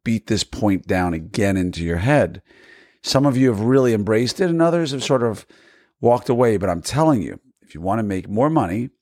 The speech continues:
if you want to be more profitable, if you want to have more fulfillment, if you want to change patients' lives, then one of the things we can do as orthodontists and nobody else can do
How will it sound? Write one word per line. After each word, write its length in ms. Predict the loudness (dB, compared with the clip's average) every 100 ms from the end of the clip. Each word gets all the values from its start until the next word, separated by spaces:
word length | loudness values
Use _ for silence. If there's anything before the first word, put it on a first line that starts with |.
| _ _ _
if 80 | -12
you 80 |
want 180 | -6 -4
to 40 | -4
be 140 | -4
more 180 | 0 0
profitable, 800 | 2 2 2 -2 -6 -6 -8 _ _ _ _ _ _
if 60 | -6
you 80 | -2
want 100 | 0
to 60 |
have 100 | -2
more 220 | 0 0 2
fulfillment, 800 | -2 0 2 2 0 -2 -6 -14 _ -6
if 100 | -4
you 100 | 0
want 320 | 0 2 0
to 80 | -2
change 460 | -4 -2 0 0 0
patients' 420 | 0 0 -2 0
lives, 600 | 2 2 2 -4 -12 -20 _ _ _ _ _ _ _ _ _ _
then 180 | -4 0
one 140 | 2
of 80 | 0
the 80 | -2
things 280 | 0 0 0
we 280 | 0 0 2
can 260 | 0 0
do 300 | 2 2 2
as 100 | 2
orthodontists 720 | 0 0 0 0 0 -2 -4
and 160 | -4 -2
nobody 300 | 0 2 4
else 180 | 2 0
can 200 | -2 0
do 360 | 0 0 -4